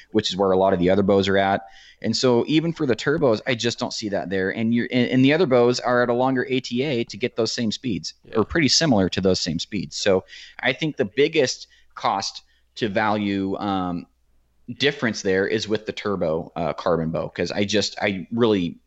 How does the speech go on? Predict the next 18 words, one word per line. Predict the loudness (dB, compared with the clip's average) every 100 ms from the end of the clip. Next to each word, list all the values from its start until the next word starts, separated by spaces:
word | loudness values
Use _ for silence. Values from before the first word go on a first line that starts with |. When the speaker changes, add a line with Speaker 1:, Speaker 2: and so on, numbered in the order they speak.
| -12
Speaker 1:
five | -6 -4 -4
and | -2
seven | 2 2
eighths | 2 0 -2
A | -2 -2
T | 0 2
A, | 4 2 0 -6 -20 -20 -20 _ _
and | -8 -2
real-, | 0 0
realistically, | 2 4 2 2 -2 0 2
you're | 2 2
just | 0 2
over | 0 0
three | -4 -6
forty | -4 -2 -2 0
I | -2 0
B | 0 0
O. | 0 -2